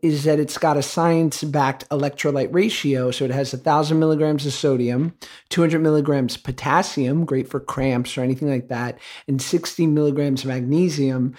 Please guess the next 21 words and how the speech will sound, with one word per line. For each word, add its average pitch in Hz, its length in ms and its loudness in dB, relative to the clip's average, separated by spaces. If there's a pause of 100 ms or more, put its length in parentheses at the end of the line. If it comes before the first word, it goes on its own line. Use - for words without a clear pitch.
(120)
So - 200 -2
you're 156 100 4
gonna 160 160 4
be 143 160 2
sleeping 156 800 2
like 135 440 0
a 123 140 0
baby, 117 640 0
babe. 101 400 0
At 151 80 0
least 170 380 0 (180)
that's 170 360 2
my 147 200 2
experience. 127 480 -4
I 135 100 -4
find 151 240 -2
magnesium 135 680 0 (280)
helps 147 320 0
me 147 140 2
with 131 140 0
sleep 123 420 -4